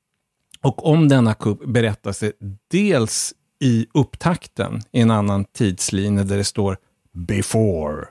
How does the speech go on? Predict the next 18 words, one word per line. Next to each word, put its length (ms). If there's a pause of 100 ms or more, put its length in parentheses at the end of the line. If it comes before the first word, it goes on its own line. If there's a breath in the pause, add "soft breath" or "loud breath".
(200)
före. 500 (320 soft breath)
Och 140
då 160
är 60
det 100
den 140
grymma 300
gangsterbossen 800
Diane 380
Harwood. 600
Hon 220
samlar 300
ihop 180
ett 100
gäng 360
och 100
förbereder 540
den 220